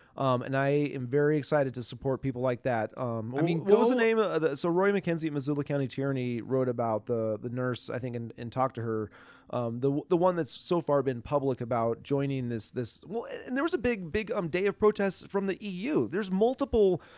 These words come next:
Speaker 2: Yeah.
Speaker 1: large gatherings of people against the mandates, you know, not against doing things that would help your neighbor, against mandates, against what's being, um, used and exploited by these, uh, sort of centralized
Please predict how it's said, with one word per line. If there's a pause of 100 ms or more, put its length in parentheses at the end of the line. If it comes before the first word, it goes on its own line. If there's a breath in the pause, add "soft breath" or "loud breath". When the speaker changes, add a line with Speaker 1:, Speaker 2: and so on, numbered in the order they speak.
Speaker 2:
Yeah.
Speaker 1:
large
gatherings
of
people (120 loud breath)
against
the
mandates, (240 soft breath)
you
know,
not
against (280 loud breath)
doing
things
that
would
help
your
neighbor,
against
mandates,
against
what's
being,
um,
used
and
exploited
by
these,
uh,
sort
of
centralized